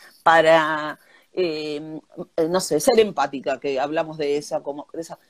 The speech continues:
¿cómo haces vos? ¿No? Entonces, que me ayudes, que me desafíes,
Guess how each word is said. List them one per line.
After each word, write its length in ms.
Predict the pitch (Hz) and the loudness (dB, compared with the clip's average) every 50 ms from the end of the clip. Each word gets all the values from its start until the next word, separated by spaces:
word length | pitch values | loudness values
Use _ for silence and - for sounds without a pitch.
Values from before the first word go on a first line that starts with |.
| _ _ | _ _
¿cómo 180 | - - 320 349 | -10 -6 -4 -4
haces 340 | 311 - - - 143 135 - | -4 -4 -4 -4 -4 -4 -4
vos? 460 | 139 135 127 120 131 131 - - - _ _ _ | -6 -8 -6 -6 -8 -12 -16 -18 -18 _ _ _
¿No? 160 | - 240 285 370 - - | -14 -14 -14 -14 -6 -4
Entonces, 320 | - 165 165 226 - 247 | -2 0 0 0 -2 0
que 120 | - 247 214 | 2 2 4
me 100 | 208 196 | 4 4
ayudes, 760 | 196 - - 294 330 320 208 165 147 143 151 - - - - | 2 2 2 2 2 4 4 4 2 2 0 -6 -10 -10 -4
que 100 | - 175 | -2 0
me 140 | 160 160 151 | 0 0 2
desafíes, 960 | 143 151 147 151 165 - - - - 277 262 208 185 175 180 214 247 - - | 2 2 2 2 0 -4 -2 -2 -2 0 2 4 2 2 0 -2 -8 -10 -16